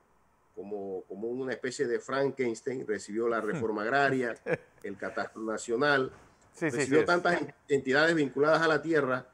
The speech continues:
Speaker 1: y es la alta demanda y la alta morosidad también de una enorme cantidad de hectáreas a nivel nacional.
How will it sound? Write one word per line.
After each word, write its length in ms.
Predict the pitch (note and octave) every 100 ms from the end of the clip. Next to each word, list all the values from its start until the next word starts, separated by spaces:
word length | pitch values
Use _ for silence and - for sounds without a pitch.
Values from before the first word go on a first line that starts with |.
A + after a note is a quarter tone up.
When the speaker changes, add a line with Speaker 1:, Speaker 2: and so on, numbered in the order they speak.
| _ _ _ _
Speaker 1:
y 120 | B2+
es 220 | C#3+ C#3+
la 340 | - A#2+ B2 D3+
alta 440 | F#3+ - - F3
demanda 640 | D3+ C#3+ D#3+ F3 F3 E3+ -
y 120 | C3+
la 280 | B2 A#2 C3
alta 340 | D3+ D3 D3+
morosidad 760 | D3 C3 A#2+ A2+ - A#2 A#2 A#2+
también 420 | C#3+ C#3 A#2+ C3 - _ _ _ _ G#2
de 500 | A#2+ B2+ C#3 D3 - _ _ _ -
una 320 | B2+ C3 C3
enorme 540 | B2+ C#3+ F#3+ E3+ E3
cantidad 500 | - C#3 B2 C3+ C#3+
de 80 | C#3+
hectáreas 580 | B2 - D#3+ D#3 C3+ A#2+
a 80 | A2+
nivel 300 | A#2 B2 C3
nacional. 560 | C3+ - B2 B2+ B2+